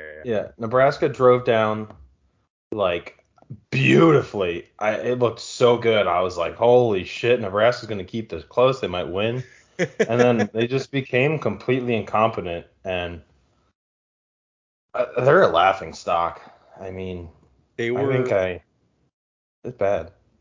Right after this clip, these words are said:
Speaker 2: They're
Speaker 1: Yeah,
Speaker 2: bad.
Speaker 1: they were, they were part of the, uh, parlay that I won on Saturday for the early slate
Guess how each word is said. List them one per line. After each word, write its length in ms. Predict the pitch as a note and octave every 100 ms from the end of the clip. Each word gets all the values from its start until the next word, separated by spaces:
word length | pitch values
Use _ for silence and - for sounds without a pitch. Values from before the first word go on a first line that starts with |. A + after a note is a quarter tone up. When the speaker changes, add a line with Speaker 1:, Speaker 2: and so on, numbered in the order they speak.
| -
Speaker 2:
They're 100 | B2
Speaker 1:
Yeah, 160 | A#2+ A#2+
Speaker 2:
bad. 160 | D3+ C#3+
Speaker 1:
they 80 | B2+
were, 140 | D3+ - _
they 120 | B2+ B2
were 100 | C3+
part 220 | C#3 C3+
of 40 | A#2+
the, 240 | G2 F#2+
uh, 420 | A#2 F#2 F2+ F2+ - -
parlay 300 | A#2+ A2+ A2
that 140 | G#2+
I 60 | G#2
won 340 | G#2 G#2 G2+
on 240 | G2+ F#2+ F#2
Saturday 800 | - G#2+ G2 F#2+ F#2+ F2+ F2+ _ _ _ _ _ _ _ _
for 160 | G#2+ F#2+
the 160 | F#2+
early 300 | G2+ G2+ G2
slate 400 | - - F2+ F2